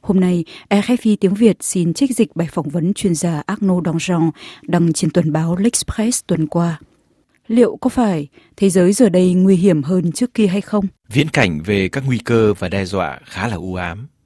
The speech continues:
Speaker 2: Người ta có thể suy ra là thế giới trở nên nguy hiểm hơn, nhưng khái niệm đó quá mang tính chủ quan. Môi trường quan hệ quốc tế dường như bất ổn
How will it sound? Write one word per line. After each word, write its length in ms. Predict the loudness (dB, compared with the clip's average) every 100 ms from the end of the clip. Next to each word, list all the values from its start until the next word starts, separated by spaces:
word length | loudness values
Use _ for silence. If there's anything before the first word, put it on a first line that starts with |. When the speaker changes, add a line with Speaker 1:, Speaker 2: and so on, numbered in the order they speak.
| _ -10
Speaker 2:
Người 160 | -6 -4
ta 100 | -2
có 120 | -4
thể 140 | -6
suy 240 | -6 -8 -4
ra 200 | -2 -2
là 300 | -4 -8 -14 _ -6
thế 120 | -4
giới 200 | -2 -2
trở 140 | -2
nên 240 | -4 -4 -4
nguy 120 | -4
hiểm 160 | -4 -4
hơn, 280 | -4 -4 -8 _ _ _ -8
nhưng 320 | -4 -2 -4 -4
khái 160 | -4
niệm 180 | -4 -4
đó 300 | -6 -6 -10 _
quá 200 | -8 -6
mang 180 | -4 -8
tính 220 | -8 -10 -10
chủ 100 | -12
quan. 280 | -6 -6 -6 -14 _ _ _ _ -6
Môi 120 | -4
trường 180 | -2 -4
quan 140 | -4
hệ 80 | -8
quốc 160 | -10 -8
tế 260 | -4 -4 -4
dường 260 | -6 -6
như 220 | -6 -8 -8
bất 160 | -8
ổn 240 | -6 -8